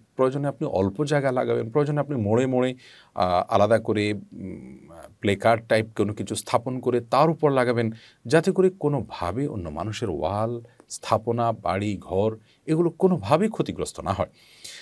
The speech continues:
আমি দিন প্রচারের নামে, আহ, যা খুশি তা করতে পারি না। আপনি দিন প্রচার করতে চান দেখে আমার ওয়ালে,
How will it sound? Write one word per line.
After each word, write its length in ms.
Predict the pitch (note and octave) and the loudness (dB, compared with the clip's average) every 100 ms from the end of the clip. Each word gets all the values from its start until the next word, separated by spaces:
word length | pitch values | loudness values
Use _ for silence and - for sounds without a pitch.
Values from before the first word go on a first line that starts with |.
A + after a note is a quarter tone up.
| - - | -6 2
আমি 220 | C#3 E3 | 4 4
দিন 400 | A2 C3 F#3+ F#3 | 4 4 6 4
প্রচারের 460 | E3 D3 C#3+ B2 | 2 2 2 2
নামে, 600 | G2+ E2+ F2 G2 B2+ C3+ C#3 _ _ _ | 0 -2 -2 -2 -2 -6 -10 _ _ _
আহ, 560 | G2+ F2 E2+ E2 E2 - - | -6 -4 -4 -4 -4 -8 -6
যা 140 | C#3+ F#3 | 0 0
খুশি 220 | F#3+ F#3+ | 0 -4
তা 100 | G3 | -2
করতে 240 | G3 F#3 | -2 -4
পারি 200 | F#3+ C4+ | -4 -4
না। 100 | D3+ | -4
আপনি 260 | E2+ A2+ D3 | -6 -4 -2
দিন 160 | D#3 D#3 | 0 0
প্রচার 240 | D3+ D3 | 0 -2
করতে 260 | D3+ - C#3 | -4 -4 0
চান 200 | C#3 C3 | 0 0
দেখে 140 | B2+ | -2
আমার 160 | B2+ G2+ | -2 -4
ওয়ালে, 600 | D#2+ F#2+ B2 C#3+ D3 | 2 4 6 4 0